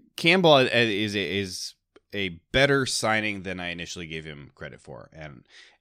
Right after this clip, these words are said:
and I enjoyed reading this. It made me more interested in seeing him, uh, on the field. I'm not expecting him to be a superstar,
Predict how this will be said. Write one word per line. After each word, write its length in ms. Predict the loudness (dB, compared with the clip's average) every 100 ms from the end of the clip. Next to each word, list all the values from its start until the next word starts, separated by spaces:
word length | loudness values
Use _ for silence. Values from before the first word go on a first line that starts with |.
| _ _
and 240 | -6 -4 -2
I 140 | -2
enjoyed 520 | -2 -2 0 2 0
reading 440 | -2 -4 -2 0 -2
this. 260 | -4 -4
It 320 | -8 -10 -12
made 300 | -12 -8 -8
me 280 | -8 -10 -10 -12
more 320 | -8 -6 -6
interested 500 | -8 -10 -10 -10 -10
in 120 | -10
seeing 340 | -10 -10 -12 -12
him, 380 | -12 -12 -14 _ -20
uh, 60 |
on 260 | -16 -14 -14
the 60 | -14
field. 440 | -12 -10 -10 -12 -18 -20 _ -10
I'm 100 | 0
not 180 | 2 2
expecting 360 | 0 -4 -4
him 80 | -8
to 60 | -4
be 200 | -2 -2
a 80 |
superstar, 760 | -4 -8 -8 -8 -4 -2 -2 -4